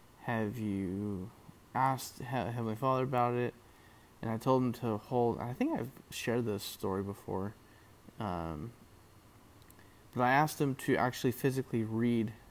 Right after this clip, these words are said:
the Book of Mormon. Um, and he did that, and he called me a couple days later, and he said,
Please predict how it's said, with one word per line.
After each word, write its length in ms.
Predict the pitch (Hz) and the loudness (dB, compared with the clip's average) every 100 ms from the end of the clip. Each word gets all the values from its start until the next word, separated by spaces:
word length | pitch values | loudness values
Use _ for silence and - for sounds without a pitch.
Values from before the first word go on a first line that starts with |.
| - | -12
the 60 | - | -2
Book 180 | 113 101 | -2 0
of 60 | |
Mormon. 300 | 104 92 - - - - - - - - - | -4 -4 -8 -14 -20 -20 -20 -20 -20 -20 -4
Um, 340 | 110 101 101 - | 0 0 -2 -4
and 240 | 113 113 | -4 -4
he 280 | - 110 101 - | -2 -2 -2 4
did 260 | 156 165 | 4 6
that, 240 | 127 117 - | 2 2 0
and 120 | 120 | -4
he 100 | 127 | -6
called 300 | - 110 117 | -2 0 0
me 120 | 113 | -2
a 40 | 110 | -2
couple 220 | 98 101 | -2 0
days 220 | 101 107 | 0 0
later, 240 | 98 107 104 | 0 0 -2
and 120 | 110 | -4
he 120 | 107 | -8
said, 320 | - 101 101 | -4 -4 -4